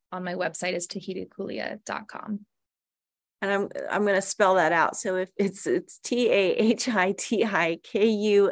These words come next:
Speaker 2: L I A dot com, and the, the Instagram is the same thing, T A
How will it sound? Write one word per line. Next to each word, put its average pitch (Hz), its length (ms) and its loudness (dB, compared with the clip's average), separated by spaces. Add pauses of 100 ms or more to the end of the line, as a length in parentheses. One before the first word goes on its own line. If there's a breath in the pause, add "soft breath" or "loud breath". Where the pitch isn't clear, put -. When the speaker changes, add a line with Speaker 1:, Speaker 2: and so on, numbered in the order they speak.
Speaker 2:
L 190 400 0
I 185 460 2
A 170 400 0 (500 loud breath)
dot 175 280 -4
com, 180 540 -2 (280 loud breath)
and 190 220 -4
the, 185 260 -8
the 180 400 -2
Instagram 202 680 -2
is 185 300 -8
the 202 100 -4
same 175 360 -6
thing, - 340 -10
T 196 260 -2
A 175 520 -2